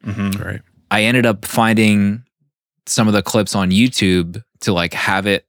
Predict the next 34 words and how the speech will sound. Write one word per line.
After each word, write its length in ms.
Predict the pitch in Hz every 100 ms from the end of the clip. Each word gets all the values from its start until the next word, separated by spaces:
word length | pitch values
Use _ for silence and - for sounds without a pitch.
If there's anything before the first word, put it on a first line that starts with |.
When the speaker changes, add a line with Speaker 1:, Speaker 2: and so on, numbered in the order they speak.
| -
Speaker 3:
So 120 | -
I, 60 | 98
like, 200 | 98 - _
I 80 | 98
replayed 500 | 101 113 - 110 101
the 80 | 92
movie 300 | 98 101 98
and 120 | 92
had 200 | 104 98
the 200 | 90 92
YouTube 200 | 92 101
version 580 | 95 92 92 98 95 104 _
while 200 | - 87
I 100 | 95
was 140 | 95 95
watching 440 | 85 85 95 117
it. 200 | 123 127 -
Speaker 2:
Mm-hmm. 300 | 123 107 104 101
Speaker 3:
Like 160 | 95
that 140 | 101 87
mind, 680 | 90 92 95 101 107 123 -
what 140 | 107 110
do 60 |
they 100 | 101
call 220 | 92 90 82
that 180 | 73 -
when 180 | 92 87
they, 100 | 87
like, 260 | 82 80 _ _ _
played 200 | - 87
that 100 | 95
Speaker 1:
Mind 160 | 104 110
Speaker 3:
noise? 20 | 110 120
Speaker 1:
lock. 80 | -